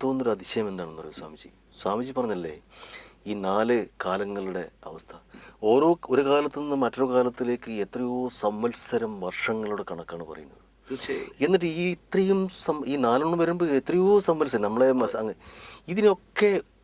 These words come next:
Speaker 1: ഒരു മനസ്സിൻ്റെ ഒരു, പിന്നെ, വ്യതിയാനമാണ്, മനസ്സിൻ്റെ വിവിധ ഘട്ടങ്ങളാണെന്ന് പറയുമ്പോൾ മനസ്സിന് എത്ര വയസ്സായി
Speaker 2: എത്ര വയസ്സായി?
Speaker 1: എന്ന്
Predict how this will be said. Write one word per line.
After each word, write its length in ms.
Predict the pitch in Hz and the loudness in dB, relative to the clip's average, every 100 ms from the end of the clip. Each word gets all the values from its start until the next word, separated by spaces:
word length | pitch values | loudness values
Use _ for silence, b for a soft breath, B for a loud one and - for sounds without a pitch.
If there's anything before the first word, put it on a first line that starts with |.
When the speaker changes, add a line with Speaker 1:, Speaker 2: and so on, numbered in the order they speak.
| - | 2
Speaker 1:
ഒരു 120 | 185 214 151 | 4 6 4
മനസ്സിൻ്റെ 500 | 151 - 208 202 196 | 6 4 4 4 6
ഒരു, 120 | 175 165 131 - - - - - 113 | 6 4 2 -4 -10 -18 -20 -8 -2
പിന്നെ, 180 | 120 113 | 0 2
വ്യതിയാനമാണ്, 680 | 117 123 151 151 147 139 117 104 | 0 4 2 4 4 6 6 4
മനസ്സിൻ്റെ 480 | 104 123 - 147 147 131 107 92 107 | 4 4 4 4 6 8 6 4 -2
വിവിധ 220 | 110 123 135 | 0 2 2
ഘട്ടങ്ങളാണെന്ന് 560 | 110 - 127 120 117 110 95 | 2 2 2 2 0 -2 -4
പറയുമ്പോൾ 400 | 95 98 87 - B B B B - 107 | -4 -4 -8 -12 B B B B 4 4
മനസ്സിന് 460 | 151 - 240 233 202 135 | 6 4 4 4 6 4
എത്ര 440 | - - - 202 190 160 | 2 -14 -2 2 2 4
വയസ്സായി 560 | 123 107 - 160 151 139 | 4 4 4 2 2 0
Speaker 2:
എത്ര 120 | 123 120 | -2 -2
വയസ്സായി? 340 | 143 - - - _ _ _ 120 | -2 -4 -6 -18 _ _ _ -2
Speaker 1:
എന്ന് 120 | 131 | 0